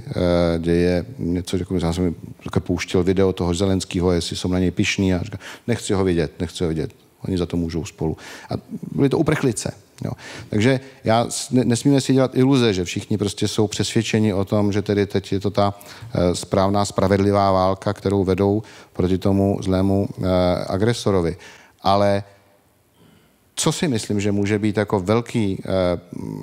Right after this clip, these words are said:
přínos pro to budoucí uspořádání, je to, že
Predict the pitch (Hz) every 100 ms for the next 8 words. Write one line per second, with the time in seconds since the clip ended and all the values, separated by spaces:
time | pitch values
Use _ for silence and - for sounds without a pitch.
0 | 53 50 - - 127 139 82 - - 98
1 | - 98 95 - - 95 101 127 131 -
2 | 104 98 - 95 92 90 101 101 98 101
3 | - 110 110 123